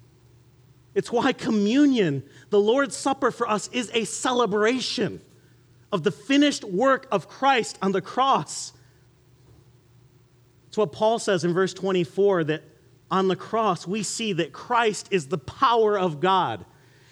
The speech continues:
Jesus is the wisdom of God. And so we come to the same conclusion Paul does in verse twenty-five, that even what appears to be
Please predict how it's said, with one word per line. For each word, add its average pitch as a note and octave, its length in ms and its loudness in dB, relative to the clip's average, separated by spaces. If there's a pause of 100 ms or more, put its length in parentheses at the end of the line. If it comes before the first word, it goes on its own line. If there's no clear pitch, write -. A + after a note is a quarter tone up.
(160)
Jesus C4 640 0
is C4 340 0 (240)
the C4 220 2
wisdom B3 760 0
of A3 300 0
God. A3+ 500 2 (1700)
And F#3+ 100 -2
so A3+ 160 0
we A#3 140 -2
come C4+ 220 0
to B3 80 2
the A#3 80 -2
same B3 240 0
conclusion A3 480 -4
Paul C#4 260 0
does F#3 180 2
in G3 80 0
verse G3 200 2
twenty-five, G3+ 560 0
that F#3+ 180 2
even C#4+ 320 4
what A3 140 2
appears A#3+ 540 -4
to A3 100 -4
be G#3 320 -2